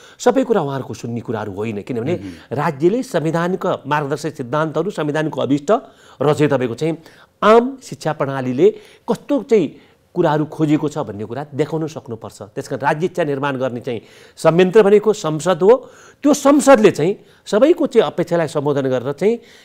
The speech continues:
Speaker 1: केन्द्रबिन्दुमा चाहिँ विद्यालय शिक्षा अथवा चाहिँ भाइ बहिनीलाई राखेर
Speaker 2: एकदमै।
Speaker 1: निर्णय गर्नुपर्छ र मलाई लाग्छ गर-, गर्छ भन्ने कुरामा म विश्वस्त छु।
Speaker 2: एकदमै। दुईवटा महत्त्वपूर्ण विषय उठ्या छ, यो, यो विषयमा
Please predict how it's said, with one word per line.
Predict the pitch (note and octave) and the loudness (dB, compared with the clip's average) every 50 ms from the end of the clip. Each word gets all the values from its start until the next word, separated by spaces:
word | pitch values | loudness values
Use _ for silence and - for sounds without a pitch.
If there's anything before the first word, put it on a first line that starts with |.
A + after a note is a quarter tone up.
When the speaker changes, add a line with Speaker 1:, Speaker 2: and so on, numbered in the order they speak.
| _ _ - | _ _ 2
Speaker 1:
केन्द्रबिन्दुमा | B3+ C4+ C#4+ D4 D#4 D4 D4+ D4+ D#4 D#4+ D4+ D#4 D4+ | 4 6 6 6 6 4 4 4 4 4 6 6 4
चाहिँ | D4 D4 E4 D#4+ - - _ _ - D#3 | 4 2 0 -2 -2 -6 _ _ -8 -6
विद्यालय | C#3+ B2 D#3 D#3 D#3 D3 | -4 0 2 2 2 2
शिक्षा | - - C3+ - - D#3+ E3 | -2 -4 -6 -8 -4 -4 -4
अथवा | D3 - - C#3+ | -4 -6 -10 -10
चाहिँ | - D3+ B2 | -8 -8 -6
भाइ | G#2+ G#2+ B2+ C3 | -4 -4 -4 -4
बहिनीलाई | B2 C3+ C3 C3+ B2 B2+ | -2 -2 -4 -4 -4 -4
राखेर | B2+ B2 A2+ - B2 C#3 | -6 -6 -8 -8 -6 -6
Speaker 2:
एकदमै। | F3+ G#3 - - - F2+ D#2+ - - | -6 -6 -6 -10 -16 -18 -14 -6 0
Speaker 1:
निर्णय | D3 E3+ F3+ F#3+ G3 G3 F3 - - - - _ _ - A#2+ | 2 4 8 8 8 8 6 2 -4 -16 -20 _ _ -16 -6
गर्नुपर्छ | A2+ B2 F#3+ G3+ G3+ G#3+ A#3 - - B3 A#3+ A#3+ - C#4 | 2 4 6 6 6 6 4 4 4 4 2 4 4 2
र | C#4 C#4+ C#4 - - - - - - | 2 2 0 -2 -8 -20 -16 -6 0
मलाई | D3+ F3+ G3+ | 2 4 4
लाग्छ | G3 G#3 G#3 - - A3+ | 6 4 2 0 -2 -6
गर-, | F3+ C3 A#2+ C3+ F3+ F#3+ F3 C#3 B2+ | -6 -4 -2 2 2 2 2 0 0
गर्छ | - F#3+ G3+ G3 - A3 | 2 4 4 4 4 0
भन्ने | A3+ D3+ A2+ B2 B2 | 0 0 -2 -4 -6
कुरामा | A#2+ - B2 A#2+ C3+ C#3+ | -6 -6 -6 -6 -6 -6
म | B2+ A#2+ | -6 -6
विश्वस्त | G#2 G#2+ - - - - | -8 -8 -12 -12 -14 -14
छु। | - G2 | -12 -12
Speaker 2:
एकदमै। | A#2 G2+ - A2+ G2 F#2 - - - - - - - - _ _ _ _ - | -12 -10 -10 -10 -12 -12 -14 -18 -20 -20 -20 -20 -20 -20 _ _ _ _ -16
दुईवटा | B2 G#2 D#3+ A3 B3 C4 C4+ - C4 G#3+ D3 | -6 -2 2 4 4 4 6 6 6 6 6
महत्त्वपूर्ण | A#2+ B2+ D#3 F#3 G3 - G#3 G3+ G#3 E3+ | 6 2 0 -2 -2 -4 -6 -4 -4 -4
विषय | C3+ C3+ C#3+ - E3+ D3+ C#3 | -4 -4 -4 0 0 0 0
उठ्या | C3 C#3 B2 - C3+ A#2+ A2 | 0 -2 -6 -4 -2 -4 -2
छ, | - - | -4 -4
यो, | A2+ G#2 G2+ G2+ A#2 C3+ C3+ | -6 -6 -6 -6 -4 -4 -4
यो | A#2 A#2 C3 | -4 -6 -6
विषयमा | A2 G#2+ G2+ - A#2+ G#2 G2+ | -8 -8 -10 -8 -8 -8 -8